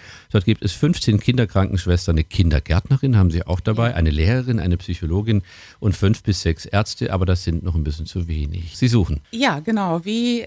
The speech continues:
Speaker 2: viele Kliniken in Brandenburg suchen auch wir noch Unterstützung. Es ist bei uns eine Oberarztstelle frei. Das heißt, wir suchen einen Facharzt oder eine Fachärztin für Pädiatrie, die gerne auch einen eigenen Schwerpunkt mitbringen kann und auch selber sich am Aufbau der Abteilung mit beteiligen kann.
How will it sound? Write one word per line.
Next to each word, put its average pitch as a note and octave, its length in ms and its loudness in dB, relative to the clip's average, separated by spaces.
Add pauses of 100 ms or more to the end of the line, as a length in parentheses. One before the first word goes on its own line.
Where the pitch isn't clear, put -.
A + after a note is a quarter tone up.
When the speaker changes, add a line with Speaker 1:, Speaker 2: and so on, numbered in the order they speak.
Speaker 2:
viele A3 260 -4
Kliniken F#3+ 640 -10 (160)
in F3+ 200 -12
Brandenburg F3 540 -8
suchen F3 300 -10
auch D#3 180 -8
wir A3 300 -4
noch G3+ 420 -4
Unterstützung. G3+ 680 -6 (120)
Es - 380 -10
ist - 180 -14
bei G3 120 -6
uns F3 200 -4
eine E3 540 -4
Oberarztstelle C4+ 640 -6
frei. C#4 320 -8
Das - 160 -14
heißt, G3 180 -12
wir F3+ 80 -10
suchen F3 280 -8
einen C#3+ 360 -12
Facharzt - 540 -8
oder E3+ 80 -10
eine D3+ 140 -10
Fachärztin F3+ 840 -10
für E3+ 440 -8
Pädiatrie, E3+ 720 -8 (500)
die F#3+ 260 -6
gerne F3+ 360 -6
auch E3+ 140 -10
einen - 100 -12
eigenen D#3+ 320 -6
Schwerpunkt A#3 480 -6
mitbringen G3 440 -6
kann F#3 380 -6
und D#3+ 480 -12
auch D#3 200 -16
selber G#3+ 380 -6
sich F#3 220 -12
am F3 100 -12
Aufbau F3 460 -6
der E3+ 160 -8
Abteilung D#3 480 -14
mit D#3 160 -14
beteiligen G#3 560 -12
kann. G3 240 -10